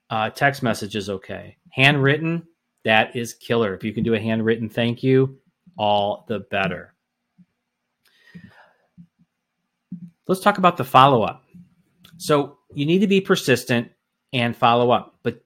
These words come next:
do not be annoying. So you already asked for that follow-up meeting. So make sure you got that.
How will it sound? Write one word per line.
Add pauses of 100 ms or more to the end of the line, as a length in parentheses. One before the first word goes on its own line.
do
not
be
annoying.
So
you
already
asked
for
that
follow-up
meeting.
So
make
sure
you
got
that.